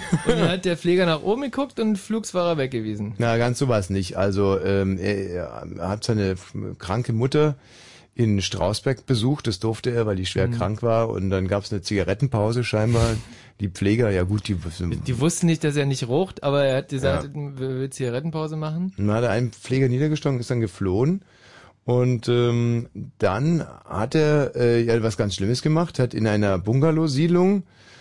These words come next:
Speaker 2: in den Postbruch und Niesky, ja.
Speaker 1: In Niesky?
Speaker 2: Ja.
Speaker 1: Mhm.
Speaker 2: Hat er, äh, einen sechzigjährigen Mann erschlagen und, ähm, ja, ist dann weiter gesch-, ge-, geflohen nach Groß-Dubrau.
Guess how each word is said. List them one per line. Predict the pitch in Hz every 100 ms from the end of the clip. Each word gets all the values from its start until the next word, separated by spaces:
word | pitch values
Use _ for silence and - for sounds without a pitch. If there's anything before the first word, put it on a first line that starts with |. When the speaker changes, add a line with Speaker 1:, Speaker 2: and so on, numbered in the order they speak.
| - _
Speaker 2:
in | - 123
den | 117 101
Postbruch | - 135 156 - 110 143 170 -
und | - 117 110 110
Niesky, | 120 165 - - 113 131 196 - _ _ -
ja. | - 143 123
Speaker 1:
In | 147 143
Niesky? | 175 226 - - 180 233 -
Speaker 2:
Ja. | 104 98 90 -
Speaker 1:
Mhm. | 127 117 110 135 -
Speaker 2:
Hat | 104
er, | 117 110 107 104 107 98
äh, | 95
einen | 98
sechzigjährigen | 95 117 - 120 113 101
Mann | 82 113
erschlagen | 135 - 113 127 170 208 - _ _ _ - - _
und, | - 123 123 123 120 120 117 -
ähm, | 123 120 123 120 120 117 120 120 123 _ _ -
ja, | 123
ist | 113
dann | 127
weiter | 90 101 170 160 -
gesch-, | 135 -
ge-, | - 120 120 113
geflohen | 104 - 127 135
nach | 117 104
Groß-Dubrau. | - 113 117 - 127 135 143 180 208